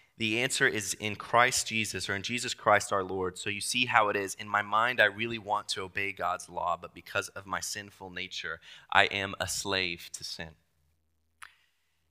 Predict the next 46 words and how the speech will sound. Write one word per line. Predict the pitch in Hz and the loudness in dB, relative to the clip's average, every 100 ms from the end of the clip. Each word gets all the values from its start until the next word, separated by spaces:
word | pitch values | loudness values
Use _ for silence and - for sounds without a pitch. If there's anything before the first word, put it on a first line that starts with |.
| _ | _
In | 117 | 0
other | 139 131 | 2 4
words, | 98 92 - - | 2 0 -4 -4
we | 117 | -2
have | 113 123 110 | 0 0 -2
a | |
very | 101 120 123 | -2 0 0
r-, | 107 98 104 95 | 0 -6 -14 -4
real | 113 98 90 | 0 0 0
war | 98 98 92 | -2 -2 -2
going | 92 98 92 | -2 -6 -4
on | 95 92 | -4 -4
in | 92 | -2
our | 85 | -2
hearts | - 110 110 - | 2 4 4 4
and | 90 | -8
our | 87 | -8
souls, | - 95 85 80 - - _ - - - - _ | -8 -6 -8 -10 -14 -14 _ -10 -10 -10 -16 _
competing | - - 123 113 | -14 -6 -4 0
for | 110 101 | 6 8
our | 95 | 8
attention, | 92 - 117 - 113 | 4 -2 -6 -4 -4
our | - 90 | 2 0
affection, | - 104 - 92 | 2 -4 -2 -4
and | - 85 | -4 -4
our | 85 | -4
allegiance. | 90 87 78 - | -4 -6 -10 -4
What | 92 | -2
I | 90 | -2
mean | 92 92 | -4 -2
by | 82 | 0
that | 78 78 _ - - - _ | 0 -4 _ -20 -20 -20 _
is | 104 92 | -4 -2
that | 98 - | -2 -4
we | 95 | -4
have | 98 95 | -4 -4
a | |
war | 92 98 95 | -2 -2 -2
going | 92 90 | -6 -10
on | 85 85 | -12 -12
that | 87 - | -14 -8
aims | 101 110 110 | -6 -4 -4
to | - 87 87 _ _ _ _ _ | -4 -6 -8 _ _ _ _ _
cause | 120 110 107 | 6 6 6
us | 98 - | 0 -4
to | - 95 | -6 -6